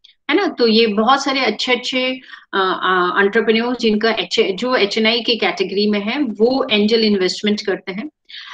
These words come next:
And ये जो investment करते हैं, ये अपने personal own funds में से investment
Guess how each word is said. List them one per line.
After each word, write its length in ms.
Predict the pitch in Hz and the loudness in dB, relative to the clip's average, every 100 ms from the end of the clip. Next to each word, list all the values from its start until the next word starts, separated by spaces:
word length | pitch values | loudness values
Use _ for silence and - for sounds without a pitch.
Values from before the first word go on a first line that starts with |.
| - - 208 233 | -8 0 2 2
And 160 | 240 - | 0 -2
ये 300 | 220 226 294 | 0 2 2
जो 140 | 302 320 | 2 0
investment 680 | 247 226 220 220 - 277 277 | 2 2 2 0 0 -2 -2
करते 320 | 262 254 269 | -6 -4 -4
हैं, 160 | 269 302 | 0 2
ये 180 | 302 | 2
अपने 400 | 262 214 214 262 | 0 -2 -2 -2
personal 600 | 277 226 208 - 262 262 254 | 0 2 2 0 -2 -2 0
own 240 | 233 247 | 0 0
funds 440 | 220 208 202 202 226 | 0 -2 0 -2 -4
में 80 | |
से 140 | 220 226 | -2 -2
investment 500 | 196 190 - 226 | -2 -2 -4 -6